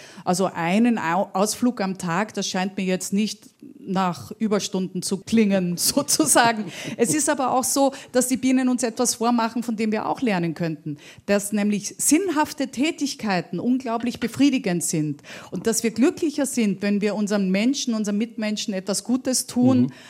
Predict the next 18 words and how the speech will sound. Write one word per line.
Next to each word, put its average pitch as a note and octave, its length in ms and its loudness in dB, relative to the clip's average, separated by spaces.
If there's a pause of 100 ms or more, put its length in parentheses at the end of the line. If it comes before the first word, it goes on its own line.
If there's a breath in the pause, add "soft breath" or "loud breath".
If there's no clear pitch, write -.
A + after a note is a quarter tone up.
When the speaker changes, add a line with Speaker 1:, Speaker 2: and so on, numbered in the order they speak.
(120)
Speaker 1:
als G#3+ 460 0
wenn G#3 260 0
wir G#3 120 2
ihn G3+ 140 0
schädigen A#3 600 2
oder G3+ 260 -2
gegen A#3 320 2
ihn D#3+ 240 -2
sind. C3 420 -2
Speaker 2:
Mhm. - 60 -14 (560 loud breath)
Speaker 1:
Und G3 180 0
das A#3 160 2
ist C#4 140 -2
auch D4+ 180 0
etwas, G#3+ 380 -2
was G3+ 140 -4
die G#3 80 -6
Bienen A3+ 480 0